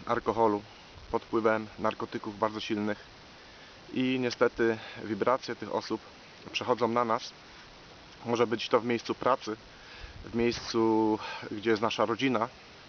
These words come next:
Niektórzy członkowie naszej rodziny, e, bardzo chętnie wypijają duże ilości alkoholu lub też, e, zażywają pewne, e, ż-,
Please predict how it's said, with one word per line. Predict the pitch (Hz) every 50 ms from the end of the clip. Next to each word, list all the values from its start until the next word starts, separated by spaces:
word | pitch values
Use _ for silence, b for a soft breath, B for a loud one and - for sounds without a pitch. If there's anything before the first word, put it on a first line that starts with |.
| - B B B B B B B B - -
Niektórzy | 117 107 - - 117 117 101 - 110 104
członkowie | - - 117 113 113 - 120 113 117 113
naszej | 117 113 - 117 107
rodziny, | 110 107 107 117 117 113
e, | 110 110 110 - - - - - - 107 104 107 107 107 107 104 104 104 110 - - - -
bardzo | 98 113 113 104 101 110
chętnie | 98 123 127 127 123 - - 120 113 110 107 107 107 107 104
wypijają | 113 - - 113 110 110 113 110 107
duże | 113 110 110 110
ilości | 107 110 107 - - 113
alkoholu | 107 - - 107 117 127 127 120 113 - - - B B B B B B B B B B B - -
lub | - 110 113 - -
też, | - 113 107 107 104 - -
e, | 92 107 107 107 101
zażywają | 101 110 101 113 110 120 117 113 107
pewne, | - 117 98 107 113 110 107 107 104 B B B B - - 107 107 107 107 107 107 98 - - - - - - - - - - -
e, | 98 107
ż-, | 98